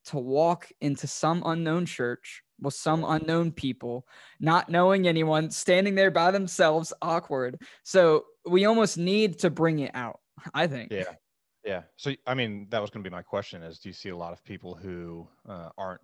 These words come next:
Speaker 2: peop-, you know, members of the congregation coming to activities like that?
Speaker 1: Yeah. And what's
Speaker 2: Yeah.
Speaker 1: crazy is, um, the first night, I feel like God really, he didn't have to do this, but, um, I had a friend, um, come the very first, I, I didn't know him at the time,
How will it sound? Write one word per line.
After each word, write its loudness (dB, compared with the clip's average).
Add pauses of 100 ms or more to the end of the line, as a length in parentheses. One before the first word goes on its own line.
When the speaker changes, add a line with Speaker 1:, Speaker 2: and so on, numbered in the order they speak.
(140)
Speaker 2:
peop-, -14
you -12
know, -12
members -10
of -14
the -14
congregation -16
coming -18
to -12
activities -18
like -18
that? -16 (720)
Speaker 1:
Yeah. 2 (240)
And 2
what's 2
Speaker 2:
Yeah. -10
Speaker 1:
crazy 4
is, 0
um, -2
the -8
first 2
night, 0
I -2
feel -2
like -2
God -2
really, -6
he -2
didn't 0
have -8
to -14
do -12
this, -16
but, -8 (500)
um, -4
I -6
had -2
a -4
friend, -6 (460)
um, -12 (120)
come -4
the -6
very -6
first, -10
I, 0
I 2
didn't -2
know -2
him -10
at -12
the -18
time, -16